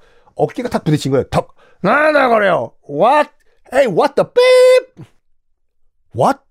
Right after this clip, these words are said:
the beep 데스까? 소데스까? 죽여라 데스! 그래가지고 무례한 놈들이라고 해서 영국인들을, 이건 팩트리가 말씀드릴게요. 칼을 뽑아가지고 사무라이들이 영국인들의 허리를 다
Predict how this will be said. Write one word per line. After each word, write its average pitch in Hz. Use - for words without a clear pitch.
the 143
beep 403
데스까? -
소데스까? 294
죽여라 330
데스! 254
그래가지고 151
무례한 208
놈들이라고 131
해서 117
영국인들을, 135
이건 165
팩트리가 226
말씀드릴게요. 110
칼을 247
뽑아가지고 147
사무라이들이 117
영국인들의 147
허리를 254
다 123